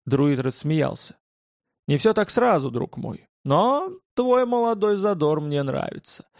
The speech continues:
Первая твоя задача — добраться в Альдегюборг, город на берегу озера моря.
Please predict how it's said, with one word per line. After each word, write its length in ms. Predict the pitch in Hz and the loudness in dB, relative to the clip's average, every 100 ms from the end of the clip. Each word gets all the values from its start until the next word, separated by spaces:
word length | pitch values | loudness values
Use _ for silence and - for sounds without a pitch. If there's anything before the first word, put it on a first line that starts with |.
| - - - | -20 -20 2
Первая 380 | 165 202 180 165 | 4 4 2 2
твоя 280 | 156 160 | 2 2
задача — 540 | 131 135 131 170 165 185 | 2 0 2 0 0 0
добраться 500 | 147 127 135 139 143 | 0 2 0 0 -2
в 80 | 139 | -2
Альдегюборг, 760 | 131 147 151 190 127 - - | -2 -2 0 -2 -2 -8 -16
город 480 | 139 127 180 185 180 | -4 0 2 2 0
на 120 | 151 | -2
берегу 440 | 135 139 139 170 147 | 0 -2 0 0 2
озера 340 | 147 135 139 | 0 0 -2
моря. 400 | 147 135 - - | -2 -4 -6 -10